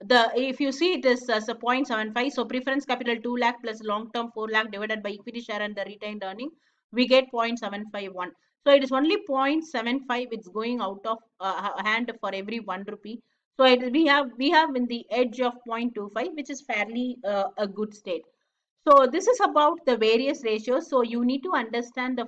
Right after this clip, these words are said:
formulas and, uh, see, there is nothing to memorize. You just understand the logical reasoning and, uh, you, you just see the relationship, because the ratios after all is a relationship.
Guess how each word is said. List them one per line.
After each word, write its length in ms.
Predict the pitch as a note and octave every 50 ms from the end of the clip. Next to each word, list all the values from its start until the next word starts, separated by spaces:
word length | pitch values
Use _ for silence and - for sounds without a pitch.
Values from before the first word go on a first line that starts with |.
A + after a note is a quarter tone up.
| -
formulas 680 | - G3+ G3 G#3+ A#3 A#3 A#3 A#3 A#3 A3+ A#3+ B3+ B3 - _ _
and, 260 | - G3 G3 G3+ G3 F#3+
uh, 100 | F#3+ F#3 _ _ _ _ _
see, 160 | _ - F4+
there 160 | C4+ C#4 C4+ C4+
is 80 | C4+
nothing 400 | C4+ B3+ A#3 A#3+ - D4 D#4 D#4
to 80 | D#4+ C4+
memorize. 560 | A3 F#3+ F#3 F#3 G3+ G#3+ A3 G3 D3 D#3+ -
You 160 | _ A#3 A3+ A3+
just 240 | A3+ C#4+ A#3+ - -
understand 520 | A3 G#3+ G#3+ A3 A3 A3 - B3 B3 B3
the 60 | A#3+
logical 500 | A3 F3+ E3+ F#3 F#3+ - A3 - D#4+ D#4
reasoning 560 | B3 B3 B3 B3+ B3 B3 C4 C4 C4 C4+ C#4+ C#4+ C#4+ - _ _ _ _ -
and, 280 | G#3+ G#3+ A3 A3 A3 G#3+
uh, 120 | G3+ G3 G3
you, 240 | G3+ G#3+ G#3+ G#3+ - A#3
you 180 | A#3 B3 B3+
just 240 | B3+ D#4 E4 - _
see 140 | - C#4 D4
the 160 | C#4+ C#4+ C4
relationship, 720 | A3 F#3+ G3 G#3+ A3 A#3+ C4 - D#4 D4 C#4 - G#3+ G#3+
because 260 | A3 A#3+ - C4+ C#4 C4
the 140 | A3+ G#3+ F#3+ F#3 - G3+
ratios 520 | A3+ A#3+ C#4 C#4 - - E4+ E4 E4+ E4+ - _ _ _ _ _ - G#3
after 380 | A3 A#3 - - _ - C#4
all 180 | C4+ C#4 C#4+ C4+ -
is 120 | A3+ G#3 A3+
a 100 | A3 G#3+
relationship. 640 | G3 F#3+ F#3+ G3 G3+ G3 G#3+ G#3 G#3 - - B3